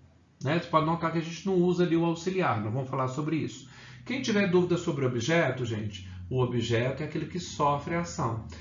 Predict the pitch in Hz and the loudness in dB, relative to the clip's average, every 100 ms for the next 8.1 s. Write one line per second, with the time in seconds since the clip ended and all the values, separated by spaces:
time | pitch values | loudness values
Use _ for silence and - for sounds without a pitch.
0 | - - 180 202 233 226 220 202 185 196 | -8 2 2 4 2 2 4 4 2 2
1 | 180 - 165 156 147 139 139 127 131 - | 0 4 2 2 0 0 0 0 0 -2
2 | - 175 - 175 175 165 131 123 156 214 | -6 -6 0 2 2 2 2 2 4 2
3 | 180 131 139 170 196 - 165 156 139 127 | 2 2 4 2 0 -2 -2 -2 -4 -4
4 | 151 - - 131 180 247 180 233 - - | -6 -8 -6 -4 -2 -2 -2 -4 -8 -18
5 | - - 127 110 113 139 - - - 131 | -20 -12 -4 0 2 2 -2 -6 -2 0
6 | 131 127 127 127 - 127 147 156 - 196 | 2 4 4 2 2 2 2 0 -4 -4
7 | 160 151 160 - 160 170 175 - 151 - | -2 -2 -2 -2 -2 -2 -2 -4 -4 -6
8 | - | -12